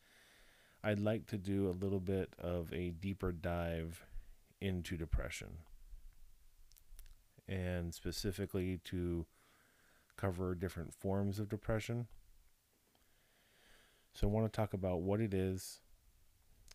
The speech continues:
some of the different signs and symptoms of depression, treatment options that are available, and then finally, uh,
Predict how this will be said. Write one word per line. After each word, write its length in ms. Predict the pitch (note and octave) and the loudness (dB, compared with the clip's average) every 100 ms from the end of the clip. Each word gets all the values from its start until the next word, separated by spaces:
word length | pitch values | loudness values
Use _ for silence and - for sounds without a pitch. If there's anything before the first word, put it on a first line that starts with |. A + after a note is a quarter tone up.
| - | -20
some 180 | - A#2 | -2 4
of 100 | G#2+ | 4
the 60 | G2 | 4
different 460 | G2 G2 G2+ - | 2 2 0 0
signs 720 | - F#2 F2+ F#2 F#2+ F#2 - - - | -2 0 2 2 2 0 -4 -10 -8
and 160 | F2+ F2 | -4 -2
symptoms 520 | - G2+ F#2 F#2+ F2 | 2 0 2 0 0
of 180 | E2+ F2 | -2 -2
depression, 640 | F#2 - F2+ - F2+ F2+ F2+ - - - - _ _ _ _ _ _ _ _ _ _ - - _ _ _ _ _ - C#3 | -2 0 0 0 0 -2 -4 -10 -20 -20 -20 _ _ _ _ _ _ _ _ _ _ -20 -20 _ _ _ _ _ -20 -14
treatment 440 | - - B2 A#2+ F#2 | -2 2 4 2 4
options 440 | A2 G2 A2 G2 | 4 4 2 2
that 100 | G2 | 2
are 140 | F#2+ F2+ | 2 4
available, 680 | F2 F#2 F#2 F2+ F#2+ F#2+ - - - - G2 | 4 4 2 2 2 0 -2 -14 -20 -12 -4
and 100 | F#2+ | 0
then 180 | F#2 | 0
finally, 640 | E2+ G2 F#2 F#2 F#2 F2+ F2 - - _ _ _ - | -2 0 0 2 0 0 -4 -10 -20 _ _ _ -12
uh, 360 | F#2 D#2+ D#2+ | -8 -6 -6